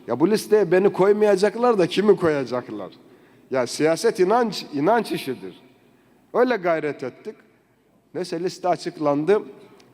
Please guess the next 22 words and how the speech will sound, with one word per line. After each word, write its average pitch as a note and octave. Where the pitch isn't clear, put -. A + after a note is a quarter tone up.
Biz D#3+
yokuz. E3+
E, A#2+
yokuz E3
yani. C3+
<laughs> E3
Neyse, F3+
Ay-, D#3+
Ayşe D#3+
Sula D#3+
Köseoğlu D#3
var, G3+
var. F3+
Değerli G3+
arkadaşlarımız G3+
var D#3+
orada. D3+
Ama F3+
ben G3+
dört F#3+
ay, F#3+
e, G3